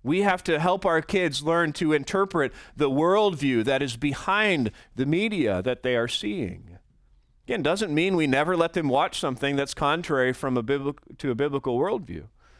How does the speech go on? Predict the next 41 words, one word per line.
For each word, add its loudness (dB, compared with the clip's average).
but 2
it 2
means 0
we 2
are 4
helping 2
them 0
to -4
think -4
about -2
it -14
as 0
we -2
engage -4
in -8
those -8
things. -20
We -2
help 2
them 0
think 0
about -2
how 0
technology 0
affects -2
their -2
interactions. 0
I 0
remember 0
when 2
our, 0
our 0
kids -2
started -2
text -2
messaging -4
for -2
the 0
first -4
time, 0
and, -4